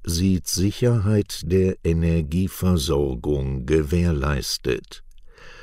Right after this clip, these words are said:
Bundeswirtschaftsminister Robert Habeck hat sich zuversichtlich geäußert, dass die Energieversorgung in Deutschland gesichert sei.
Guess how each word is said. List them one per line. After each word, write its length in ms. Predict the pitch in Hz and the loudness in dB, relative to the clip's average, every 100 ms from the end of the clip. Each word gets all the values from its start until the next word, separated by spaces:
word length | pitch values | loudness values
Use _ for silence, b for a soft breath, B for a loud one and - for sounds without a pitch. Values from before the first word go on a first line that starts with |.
| B B B - | B B B -4
Bundeswirtschaftsminister 1900 | 80 82 80 85 - 87 87 78 - 95 90 - - 107 110 101 - 110 | 0 0 2 2 2 2 0 0 0 0 0 -4 -2 0 0 -2 0 4
Robert 800 | 110 92 101 95 104 101 - - | 4 4 0 0 0 0 -4 -4
Habeck 600 | 113 117 98 87 - - 92 | -2 0 2 2 0 -6 -2
hat 260 | 78 - | -2 -4
sich 400 | - 90 - - | -4 -2 -2 -6
zuversichtlich 1300 | - 113 110 - 87 76 67 69 - - 82 73 - | -6 -4 -4 0 0 0 0 -2 -6 -4 -2 -2 -4
geäußert, 800 | 98 - 98 101 - 123 120 - B B B B B | -2 0 0 0 -2 -2 -2 -6 B B B B B
dass 420 | 87 98 - - | 0 0 -2 -4
die 260 | 95 98 - | 0 0 2
Energieversorgung 1700 | 95 92 95 92 82 85 101 - - 107 82 90 92 82 92 87 82 | 2 2 4 2 -2 -2 -2 -2 0 0 2 0 0 -2 0 0 0
in 300 | 95 90 82 | 0 0 0
Deutschland 880 | 78 71 - - 73 65 65 - - - | 0 0 -2 -2 0 0 -4 -10 -18 -12
gesichert 720 | - 90 71 95 - 87 76 - | -2 -2 0 -4 -2 -2 -2 -4
sei. 400 | - 71 62 | -2 0 -2